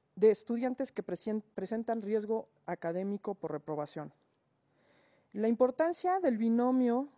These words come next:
reprobación-abandono escolar plantea una serie de intervenciones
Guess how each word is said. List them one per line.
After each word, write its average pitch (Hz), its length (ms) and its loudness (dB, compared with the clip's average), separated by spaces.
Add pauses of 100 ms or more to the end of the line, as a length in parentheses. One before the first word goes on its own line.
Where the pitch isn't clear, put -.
(220)
reprobación-abandono 202 1080 0
escolar 254 480 2 (100)
plantea 262 520 0
una 302 260 0
serie 247 380 -2
de 233 80 -2
intervenciones 190 960 -6